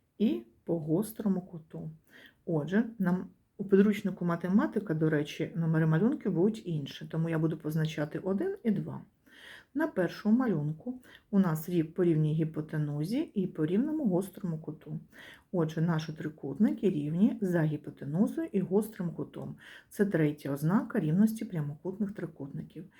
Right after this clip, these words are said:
Якщо гіпотенуза і гострий кут одного прямокутного трикутника відповідно дорівнюють гіпотенузі і гострому куту іншого прямокутного трикутника, то такі трикутники рівні.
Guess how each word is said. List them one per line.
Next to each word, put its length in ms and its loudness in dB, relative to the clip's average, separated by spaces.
Якщо 600 0
гіпотенуза 920 2
і 120 4
гострий 480 4
кут 460 -8
одного 560 8
прямокутного 840 -4
трикутника 840 -8
відповідно 760 4
дорівнюють 540 4
гіпотенузі 1080 -2
і 100 6
гострому 640 2
куту 540 -4
іншого 560 -2
прямокутного 720 0
трикутника, 640 -4
то 120 -2
такі 300 -2
трикутники 720 -6
рівні. 460 -10